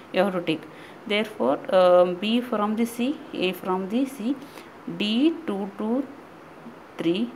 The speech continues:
divided by D three one. Getting? Next, when a phase, when phase A, conductor A is at the second position, shift conductor A to the second position,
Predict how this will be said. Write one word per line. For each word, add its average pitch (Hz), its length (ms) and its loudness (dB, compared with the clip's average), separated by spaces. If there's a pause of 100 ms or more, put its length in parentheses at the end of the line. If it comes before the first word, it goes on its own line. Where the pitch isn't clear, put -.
divided 180 320 4
by 185 100 4
D 202 260 -2 (400)
three 160 220 2
one. 156 240 -4 (260)
Getting? 262 300 2 (720)
Next, 208 280 2
when 233 320 6
a 247 80 6
phase, 233 480 4
when 226 300 2
phase 214 380 0 (100)
A, 226 380 4 (200)
conductor 196 380 0
A 220 200 6
is 233 100 6
at 202 160 4
the 214 80 -4
second 202 360 -4
position, 190 560 2 (500)
shift - 520 0
conductor 185 480 2
A 196 120 0
to 196 120 -4
the 190 120 -6
second 180 380 -2
position, 185 420 -2